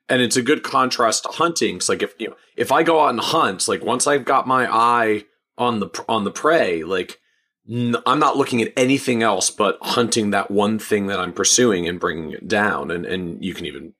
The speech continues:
tunnel vision on it sometimes. But it,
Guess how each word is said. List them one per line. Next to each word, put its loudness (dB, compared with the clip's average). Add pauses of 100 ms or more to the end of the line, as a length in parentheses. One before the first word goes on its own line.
(160)
tunnel 2
vision -4
on -6
it -14
sometimes. -4 (440)
But 4
it, 0